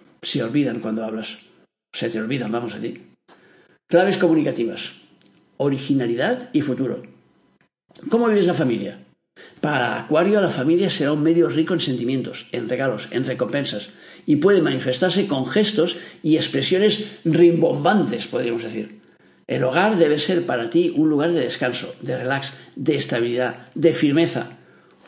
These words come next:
como un alto en el camino que te transmite, pues, la seguridad y el confort que necesitas.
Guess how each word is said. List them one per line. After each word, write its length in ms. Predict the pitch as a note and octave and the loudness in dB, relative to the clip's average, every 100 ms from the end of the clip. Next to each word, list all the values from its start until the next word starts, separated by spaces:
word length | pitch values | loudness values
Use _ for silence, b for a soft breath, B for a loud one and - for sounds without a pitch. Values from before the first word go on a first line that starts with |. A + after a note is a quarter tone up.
| _ | _
como 220 | D#3+ E3 | 2 4
un 120 | G3 | 6
alto 240 | G3+ G3 G3 | 4 4 4
en 80 | |
el 140 | F#3 F3 | 4 4
camino 380 | E3+ G#3+ G#3 D#3+ | 2 4 4 4
que 80 | |
te 100 | C#3+ | 0
transmite, 460 | C#3+ C#3 C3+ E3 F#3 | -2 -2 0 0 0
pues, 260 | D3+ C3+ B B B | -2 -4 B B B
la 140 | C3+ | -4
seguridad 420 | C#3 - B2+ B2 C#3+ | -2 -4 -4 -2 -2
y 60 | |
el 120 | D3+ | -2
confort 360 | C#3 A#2+ - C3 | -2 -4 -4 -4
que 80 | B2+ | -4
necesitas. 600 | A2+ A2 A#2+ - - - | -6 -8 -8 -10 -14 -20